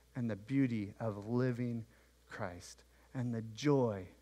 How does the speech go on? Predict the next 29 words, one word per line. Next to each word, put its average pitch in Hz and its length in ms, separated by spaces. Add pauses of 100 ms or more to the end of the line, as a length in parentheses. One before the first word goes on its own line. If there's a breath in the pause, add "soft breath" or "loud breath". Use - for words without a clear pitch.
(580 soft breath)
the 139 180
inexpressible 143 840
joy 113 320
that 110 180
comes 107 480 (360 soft breath)
from 110 200
experiencing 110 840
him. 87 280 (1000)
So - 140
our 107 120
hope 127 320
and 127 80
our 117 100
prayer 101 320
is 101 120
that 117 120
we 123 120
would 117 140
be 117 100
able 104 140
to 107 80
take 110 280
Paul 110 160
at 107 60
his 104 120
word, 104 200
that 127 120
we 131 200
would 131 200